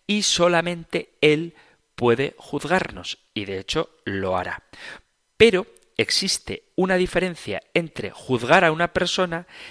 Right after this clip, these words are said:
y juzgar los actos específicos realizados por esa persona. Aunque sea humanamente imposible juzgar las intenciones, es perfectamente posible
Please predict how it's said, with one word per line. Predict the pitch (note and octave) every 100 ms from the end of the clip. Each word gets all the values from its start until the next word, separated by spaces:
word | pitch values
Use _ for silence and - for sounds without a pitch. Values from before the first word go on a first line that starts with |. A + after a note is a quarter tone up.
| -
y | -
juzgar | A3+ - G#3 F3+ D#3 E3 -
los | A2 G2+ G2 D#3+
actos | F#3 - E3+
específicos | E3+ - - E3+ D3+ - D3+ - D3 - - - _
realizados | A2 B2 G2+ G2+ F#2 C#3+ D3+ D3 D3+ - - _
por | - A#2+ - -
esa | - G2+ G#2
persona. | - - - - - - _ - - -
Aunque | A2 G2+
sea | A2+ C3+ C3+ -
humanamente | A#2 G#2+ A#2 A#2 B2 A2+ A#2+ _
imposible | C3+ A2+ G#2 G#2 - - F3+ B2 F#2 -
juzgar | - G#2 A#2 C#3
las | A#2+ - -
intenciones, | F3 F3 - E3+ D#3 E3 D#3+ C3 - - - - -
es | F#3 -
perfectamente | - G#2 C#3 - D3+ D#3+ - G2+
posible | - F#2+ - F#3+ E3 D#3+ F3+